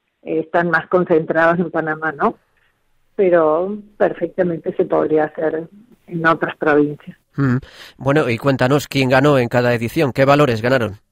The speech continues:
Speaker 1: Ay, que, que es tan providencial todo, porque había ocho nombres de valores, eh, y en la Liga de Niños,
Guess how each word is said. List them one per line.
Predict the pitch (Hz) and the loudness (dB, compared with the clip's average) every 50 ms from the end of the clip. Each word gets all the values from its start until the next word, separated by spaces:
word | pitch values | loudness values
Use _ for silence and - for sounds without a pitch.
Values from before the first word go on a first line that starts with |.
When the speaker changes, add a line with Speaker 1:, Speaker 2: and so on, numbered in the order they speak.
| _ _ _ - | _ _ _ -4
Speaker 1:
Ay, | - 175 180 185 180 180 175 175 160 - | 0 2 4 6 6 4 4 2 -2 0
que, | - 226 214 202 - 202 185 - | 0 0 0 0 -4 -14 -8 0
que | - 226 233 226 220 208 208 202 196 196 196 196 190 - - - - - | 4 6 8 8 8 8 6 6 4 4 2 0 -4 -8 -12 -14 -8 -6
es | 214 185 202 _ | -6 -6 -6 _
tan | - 233 247 262 269 220 | 2 2 2 2 2 2
providencial | 285 269 262 240 226 208 196 196 190 190 190 190 - - 220 202 190 185 180 165 | 6 6 8 8 8 6 6 6 6 4 0 0 2 4 6 6 6 6 4 2
todo, | - 190 180 175 170 165 170 185 214 233 _ _ _ _ _ _ _ _ _ _ _ | 0 2 4 4 4 4 2 0 -2 -6 _ _ _ _ _ _ _ _ _ _ _
porque | - 185 180 165 - - 190 175 170 165 165 165 165 160 160 156 160 190 - | 0 0 0 0 0 0 2 4 6 6 6 4 4 2 0 -2 -4 -4 0
había | 190 185 180 202 220 220 220 - | 2 2 6 6 6 6 6 6
ocho | 233 254 277 - - - 277 | 6 6 4 4 2 -2 0
nombres | 247 226 214 202 202 196 196 190 190 185 180 180 180 - | 4 4 4 4 4 2 2 4 4 4 2 2 0 -6
de | - 185 170 180 | -8 -2 0 2
valores, | 170 170 170 170 175 180 170 165 170 208 247 240 - _ _ _ _ _ - | 2 4 2 4 4 2 2 2 2 0 -2 -2 -4 _ _ _ _ _ -8
eh, | 190 190 175 170 170 170 175 - | -4 -2 0 0 0 0 -2 0
y | 220 202 196 | 2 4 4
en | 190 190 | 4 6
la | 185 185 | 4 4
Liga | 185 185 196 208 226 240 | 4 4 4 6 6 6
de | 240 240 | 6 6
Niños, | 220 214 226 233 214 190 180 175 175 185 202 | 6 6 6 6 4 4 2 0 -2 -4 -6